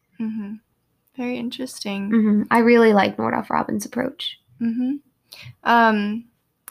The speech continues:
Speaker 1: so moving on to the next one. Um, also very humanistic orientation, uh, community, community music therapy, which is a newer approach,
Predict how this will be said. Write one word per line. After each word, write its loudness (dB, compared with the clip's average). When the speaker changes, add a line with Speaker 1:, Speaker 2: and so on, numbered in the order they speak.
Speaker 1:
so 0
moving 2
on 4
to -6
the -2
next -4
one. -2
Um, 0
also 4
very 2
humanistic -4
orientation, -4
uh, 4
community, 2
community -2
music -4
therapy, -2
which 2
is 6
a 6
newer 4
approach, -6